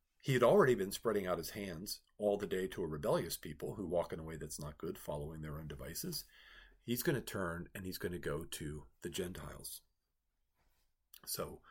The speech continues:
God is lamenting over, over the fact that his own people who do have his word and who have been taught by him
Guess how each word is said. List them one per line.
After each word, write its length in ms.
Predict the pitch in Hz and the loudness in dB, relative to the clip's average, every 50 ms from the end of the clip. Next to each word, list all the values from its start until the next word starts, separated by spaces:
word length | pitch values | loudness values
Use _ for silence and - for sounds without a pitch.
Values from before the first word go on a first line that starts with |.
| - - - - - _ - - | -20 -20 -20 -20 -20 _ -4 0
God 280 | 120 110 110 113 113 | 4 6 6 8 6
is 160 | 107 98 - | 6 4 4
lamenting 600 | 101 92 90 92 98 107 131 139 - - 92 90 - - | 4 2 4 4 4 2 2 0 -2 -2 -4 -4 -4 -2
over, 480 | 95 95 95 - 92 85 82 76 - - - - - _ _ - | 0 0 0 2 0 0 -2 -2 -4 -8 -18 -20 -20 _ _ -4
over 180 | 110 107 98 104 | -2 0 2 2
the 100 | 92 87 | 2 2
fact 360 | - - 104 95 98 - - | 2 2 0 0 0 -2 -2
that 140 | 101 - - | -4 -2 0
his 220 | - 110 101 - | -2 -2 -2 -2
own 280 | - 117 127 139 139 135 | -2 0 2 2 2 0
people 560 | - - - 175 175 - - 82 76 139 139 | -2 -4 -4 -4 -4 -2 0 0 0 0 0
who 180 | - 107 95 | 0 -2 -2
do 360 | 85 - - 127 170 196 196 165 | -2 -2 -2 0 2 4 4 2
have 280 | - 120 104 95 - | 2 -2 -6 -6 -6
his 200 | - 95 85 85 | -4 -6 -6 -4
word 400 | 85 78 71 - - - - - - _ _ _ - - - - - - - | -6 -6 -6 -6 -8 -10 -12 -14 -16 _ _ _ -20 -20 -20 -20 -18 -10 -6
and 160 | - 101 87 | -4 -4 -2
who 140 | 120 123 - | 0 0 0
have 340 | - 135 143 185 165 139 | 2 4 4 4 4 2
been 200 | - 110 90 87 | 2 0 0 -2
taught 320 | - - - 80 - - - | -2 -4 -4 -4 -4 -6 -8
by 160 | - 76 78 | -10 -10 -10
him 420 | 76 - 78 71 69 76 127 135 | -10 -10 -10 -10 -8 -8 -8 -10